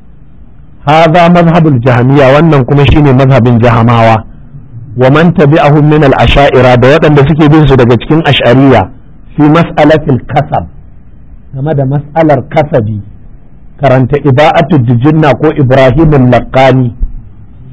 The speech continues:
Jawharatul Kamal, eh, Jawharatul Tauhidi. Mas'alatul kasab, shine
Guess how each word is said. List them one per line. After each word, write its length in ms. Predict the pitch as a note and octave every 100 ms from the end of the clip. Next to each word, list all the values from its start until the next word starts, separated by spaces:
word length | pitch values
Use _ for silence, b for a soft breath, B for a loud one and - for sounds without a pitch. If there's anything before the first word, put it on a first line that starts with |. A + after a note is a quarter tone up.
| -
Jawharatul 640 | D3 D#3+ D3+ D3+ D3+ C3
Kamal, 320 | B2+ C3 C#3 F#2 -
eh, 840 | - D3 D3 C3+ B2 A#2 A2 G#2+
Jawharatul 520 | A2+ D#3 D3+ D3+ C#3+ -
Tauhidi. 500 | B2 G#2 C3+ A2+ F#2 - B B B B -
Mas'alatul 800 | A#2+ D#3+ G3 - F3 F3+ F3+ C#3+ -
kasab, 440 | F#3 - D#3 F#2+ - - - - - - - - - - -
shine 420 | - - E3+ D3+